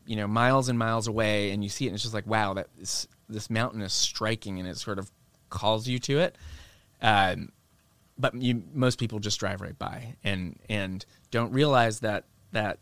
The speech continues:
in the town, at the foot of the mountains, a large percentage of the people that live there believe that, that there's a hidden city underneath the mountain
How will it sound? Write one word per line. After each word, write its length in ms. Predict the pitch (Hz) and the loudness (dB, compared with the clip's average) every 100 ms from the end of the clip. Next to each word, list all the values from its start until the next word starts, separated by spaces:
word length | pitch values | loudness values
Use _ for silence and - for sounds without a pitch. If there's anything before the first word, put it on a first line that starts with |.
| - | 0
in 180 | 151 147 | 2 2
the 60 | |
town, 560 | - 123 139 113 101 101 - | -2 -4 0 0 -2 -8 -10
at 140 | - 113 | -10 -8
the 80 | 107 | -4
foot 180 | 139 | -2
of 80 | 131 | -2
the 80 | 117 | 0
mountains, 560 | 113 127 110 113 104 - - - - - - _ - | 2 0 0 -4 -4 -10 -16 -20 -20 -20 -20 _ 0
a 80 | 110 | 2
large 380 | 107 135 147 | 4 4 2
percentage 460 | - 123 131 120 110 | -4 -2 0 0 -2
of 40 | 104 | -6
the 60 | |
people 280 | 101 151 131 | -6 -6 -2
that 120 | 110 | 0
live 180 | 120 123 | 0 0
there 140 | 117 | 0
believe 760 | 107 - 107 107 117 117 113 101 | -2 -4 -4 -2 0 0 -2 -4
that, 340 | 107 110 104 - - - - - | 0 2 2 -2 -16 -20 -20 -10
that 160 | - 110 | -4 0
there's 220 | 120 113 | 0 0
a 80 | 104 | -2
hidden 420 | 104 110 120 107 | -2 -2 0 -2
city 460 | 98 - 131 110 95 | -2 0 0 0 -2
underneath 480 | 107 101 98 101 - | -2 -2 -2 -4 -6
the 80 | |
mountain 500 | 87 95 80 - 98 | -6 -4 -6 -10 -16